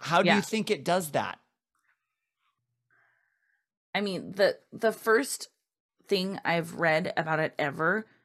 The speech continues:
Speaker 2: that actually has any kind of a claim that points to science other than just, like, "It works,"
Speaker 1: Uh-huh.
Speaker 2: is, um, the thing about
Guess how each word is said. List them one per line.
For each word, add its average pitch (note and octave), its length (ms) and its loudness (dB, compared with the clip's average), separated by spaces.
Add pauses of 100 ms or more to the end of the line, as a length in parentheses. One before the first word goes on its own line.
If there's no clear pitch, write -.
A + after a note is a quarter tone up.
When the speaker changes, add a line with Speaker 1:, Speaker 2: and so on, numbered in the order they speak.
(140)
Speaker 2:
that E3+ 160 0
actually E3+ 360 -2
has D#3+ 200 -4
any D#3+ 280 -2
kind D#3 280 -4
of C#3+ 120 -4
a D3+ 80 0
claim C#3+ 380 -4
that - 200 -6
points C3+ 440 -6
to D3+ 60 -8
science C3+ 800 -10
other C#3+ 240 0
than C#3+ 180 -4
just, - 140 -8
like, C#3+ 200 -6
"It B3+ 180 -2
works," E4 640 2 (340)
Speaker 1:
Uh-huh. A2+ 380 0 (220)
Speaker 2:
is, D#3 440 2
um, C3+ 540 0 (380)
the E3 120 2
thing D#3+ 460 -4
about C#3+ 580 0